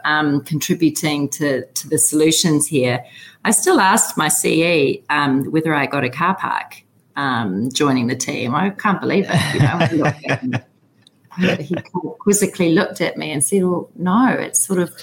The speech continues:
Speaker 1: not kind of the right behaviour." And it's only until, though, that you have that forced, um, reality, you know, no
Speaker 2: Mm.
Speaker 1: car park made available, did it, uh,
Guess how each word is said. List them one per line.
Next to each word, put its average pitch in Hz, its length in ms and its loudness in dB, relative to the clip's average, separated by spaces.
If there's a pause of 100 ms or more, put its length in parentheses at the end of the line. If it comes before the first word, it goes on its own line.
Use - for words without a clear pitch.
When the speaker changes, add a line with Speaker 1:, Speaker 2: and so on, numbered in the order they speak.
Speaker 1:
not 170 360 -4
kind 175 180 -2
of 165 100 -6
the 156 80 -6
right 156 280 -2
behaviour." 214 500 0
And 156 500 0 (160)
it's - 160 -4 (100)
only 226 340 6
until, 214 480 2
though, 143 240 0
that 135 280 -4
you 160 240 2
have 170 160 -2
that - 180 -2
forced, - 720 2 (540)
um, 156 580 0
reality, 170 960 2
you 147 120 -4
know, 156 60 -6
no 156 200 0
Speaker 2:
Mm. 131 120 4
Speaker 1:
car 160 200 4
park 156 180 -2 (100)
made 147 160 -6
available, 151 760 0 (420)
did 165 160 2
it, - 320 0 (100)
uh, - 100 -2